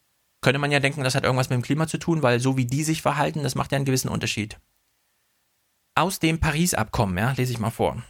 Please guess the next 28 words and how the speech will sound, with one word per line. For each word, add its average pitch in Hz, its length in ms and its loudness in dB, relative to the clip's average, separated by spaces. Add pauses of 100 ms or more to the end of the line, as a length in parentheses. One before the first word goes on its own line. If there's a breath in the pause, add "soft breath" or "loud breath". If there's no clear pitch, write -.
(120)
China. 143 500 0 (280)
Jedes 147 240 0
Land 131 220 0
durfte 123 200 -2
sich 113 200 -4
ja, 104 300 4
äh, 104 600 -2
eigene 113 320 0
Ziele 165 320 0
nennen 170 280 2
und 127 80 0
dann 117 120 2
hat 120 120 0
man 110 140 2
ein 113 60 0
Gesamtpaket 135 600 -2
geschnürt 147 320 0
und 127 60 0
hat 117 100 -2
gesagt, 113 320 2
okay, 135 180 0
das 113 140 0
sind 123 140 0
jetzt, 120 300 0
das - 120 -4
gilt 135 180 2
jetzt. 185 220 -4 (2250)
China. 151 380 4